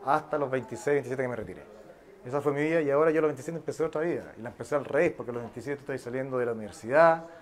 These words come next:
estoy recién trabajando, pero yo a los veintisiete ya estaba hecho, ya tenía mi plata, tenía mis cosas, mi casa,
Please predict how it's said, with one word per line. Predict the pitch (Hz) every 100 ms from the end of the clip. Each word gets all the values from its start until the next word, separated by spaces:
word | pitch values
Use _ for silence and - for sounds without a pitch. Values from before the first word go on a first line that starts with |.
| - - -
estoy | - 113
recién | 113 131 123 -
trabajando, | 104 101 156 160 156 160
pero | 127
yo | 139
a |
los | 143
veintisiete | 131 131 151
ya | 143
estaba | - 139 151
hecho, | 160 -
ya | 120
tenía | 113 127 123
mi | 113
plata, | 143 160 156
tenía | 135 127
mis | 113
cosas, | - 156 139
mi | 127
casa, | 110 160 160 165